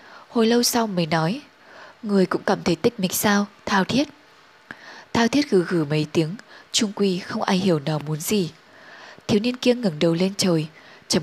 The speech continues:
ngâm rất lâu, không nói một lời. Thanh Vân Sơn, Thông Thiên Phong.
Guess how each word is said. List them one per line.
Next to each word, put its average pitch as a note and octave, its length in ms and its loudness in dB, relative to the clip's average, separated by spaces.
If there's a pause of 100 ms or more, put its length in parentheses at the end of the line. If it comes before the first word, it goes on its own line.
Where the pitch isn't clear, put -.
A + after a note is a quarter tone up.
ngâm E3+ 160 -2
rất B3+ 180 0
lâu, G3 280 2 (380)
không F#3+ 260 -2
nói D3+ 180 0
một A3 200 -4
lời. D#3+ 300 2 (2000)
Thanh A3 180 0
Vân G3+ 180 0
Sơn, G3+ 340 2 (420)
Thông G3+ 180 0
Thiên F#3+ 220 4
Phong. F#3+ 280 -2